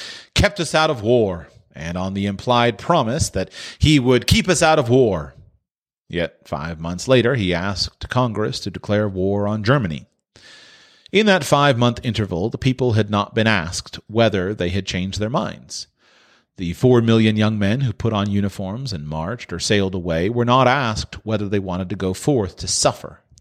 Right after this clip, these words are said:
and die. Then what caused our government to change its mind so suddenly? Money.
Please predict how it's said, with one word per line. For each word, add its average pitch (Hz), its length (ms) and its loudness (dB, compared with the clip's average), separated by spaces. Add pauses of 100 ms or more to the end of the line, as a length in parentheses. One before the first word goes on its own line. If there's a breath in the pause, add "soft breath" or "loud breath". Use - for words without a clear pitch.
(120)
and 76 120 -12
die. 92 440 -6 (1040 soft breath)
Then 170 120 2
what 165 200 4
caused 165 320 2
our 165 100 4
government 156 420 0
to - 60 -14
change 135 320 -4
its 160 160 -10
mind 175 340 -4
so 117 140 -4
suddenly? 113 500 -4 (2500)
Money. 147 320 -8